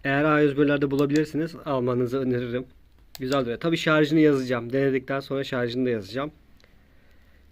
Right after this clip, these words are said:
Ne kadar gittiğini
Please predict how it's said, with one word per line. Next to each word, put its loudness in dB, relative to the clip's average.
Ne -2
kadar -2
gittiğini -4